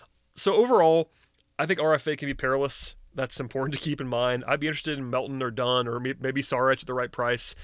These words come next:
Bogdanovich would be interesting if the Kings just punted on him somehow. Um, and the market's always weird with restricted guys, but, uh, I find it really hard to sort of answer the question in full to project a R F A guy to leave that's actually good,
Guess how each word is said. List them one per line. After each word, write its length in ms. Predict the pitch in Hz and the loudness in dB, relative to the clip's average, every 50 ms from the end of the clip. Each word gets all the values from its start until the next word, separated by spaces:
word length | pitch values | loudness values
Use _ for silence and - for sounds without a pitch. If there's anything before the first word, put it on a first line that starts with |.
| - - - - _ _ | -20 -20 -20 -20 _ _
Bogdanovich 560 | - 131 127 123 113 123 127 127 131 127 - | -4 -2 0 0 0 0 0 0 -2 -2 -2
would 120 | 143 135 117 | -6 -6 -4
be 80 | 127 | -6
interesting 320 | 123 117 - - 135 131 123 | -6 -6 -6 -6 -6 -6 -6
if 100 | 120 - | -6 -10
the 80 | 120 | -12
Kings 340 | - - 135 127 123 - - | -10 -8 -8 -6 -6 -6 -6
just 240 | - 131 120 - - | -6 -6 -8 -8 -8
punted 240 | - - 127 123 123 | -10 -8 -6 -4 -4
on 120 | 127 127 | -4 -2
him 200 | 123 131 131 131 | -4 -4 -4 -4
somehow. 500 | 127 - 131 123 131 127 131 131 131 - _ _ _ - - - - _ _ _ _ - | -4 -6 -4 -2 -2 0 0 0 -2 -4 _ _ _ -20 -20 -20 -20 _ _ _ _ -2
Um, 240 | 135 131 123 123 - | -2 -2 -2 -2 -2
and 80 | 131 | -4
the 60 | 135 131 | 0 2
market's 260 | 151 156 147 143 - | 2 2 2 0 -2
always 320 | - 131 139 143 139 120 | 0 2 2 2 2 0
weird 320 | 113 120 123 127 139 139 - _ _ _ _ _ _ | 0 -4 -4 -4 -4 -6 -8 _ _ _ _ _ _
with 160 | - 131 - | -8 -8 -6
restricted 300 | 139 - 135 - - 127 | -6 -10 -10 -10 -6 -4
guys, 400 | 135 131 131 135 135 - - - - - | -2 0 0 -2 -2 -4 -8 -10 -14 -8
but, 160 | 113 123 117 | -6 -4 -2
uh, 160 | 117 113 113 113 | -2 -2 -2 -2
I 80 | - 120 | -4 -4
find 200 | - - 180 175 | 0 2 2 2
it 60 | 147 | 2
really 160 | 147 151 139 | 0 -2 -2
hard 400 | 110 - 131 131 135 131 127 113 - - _ _ _ _ _ - - - 147 | -2 0 2 2 2 2 0 -2 -6 -20 _ _ _ _ _ -20 -20 -16 -8
to 140 | - 135 120 | -6 -6 -6
sort 200 | 110 - 143 131 | -4 -4 -4 -4
of 60 | 127 117 | -4 -6
answer 160 | 127 123 - | -6 -6 -6
the 80 | 135 | -6
question 400 | - 135 127 123 - 131 123 117 - - - - - - _ - _ | -4 -2 -2 -2 -4 -6 -8 -10 -14 -16 -20 -20 -20 -20 _ -6 _
in 140 | 165 160 135 | -2 -2 -2
full 500 | - - 156 151 143 139 127 120 110 - - - - - - - - | -2 0 2 4 4 4 4 2 -4 -8 -14 -20 -20 -20 -20 -8 -6
to 320 | - - 165 151 139 131 | -2 -2 0 -2 -2 -4
project 540 | - - - 139 120 135 135 147 - - - - - | -4 -4 -4 0 2 2 0 0 0 -8 -8 -6 -4
a 320 | 127 131 131 127 127 127 | -2 -2 -2 -2 -4 -4
R 200 | - 127 135 135 | -2 0 2 2
F 140 | 135 120 - | 2 2 2
A 200 | 135 127 127 127 | -2 0 0 -2
guy 260 | 123 123 123 120 123 | -2 -2 0 0 0
to 180 | 120 - - 117 | 0 -2 -6 -6
leave 420 | 107 117 120 120 127 139 135 - - - - - _ _ | -8 -6 -4 -4 -4 -4 -4 -6 -18 -20 -20 -20 _ _
that's 180 | 135 120 - 135 | -4 -2 -2 -2
actually 260 | 127 - - 131 113 | -2 -2 -4 -6 -4
good, 340 | 101 117 120 135 143 151 | -4 0 0 0 0 -2